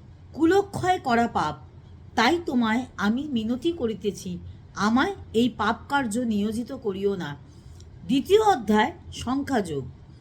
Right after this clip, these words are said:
তখন ভগবান শ্রীকৃষ্ণ বিষাদগ্রস্ত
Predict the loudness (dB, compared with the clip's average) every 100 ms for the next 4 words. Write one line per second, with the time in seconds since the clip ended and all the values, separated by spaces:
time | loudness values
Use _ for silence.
0 | -20 -20 -20 -20 -20 -20 -20 -16 -2 0
1 | 0 -2 0 0 0 -2 -2 -4 -4 -2
2 | -4 -6 -4 -2 -2 -2 -4 -10 -14 -12
3 | -12 -10 -4 -4 -4 -12 -16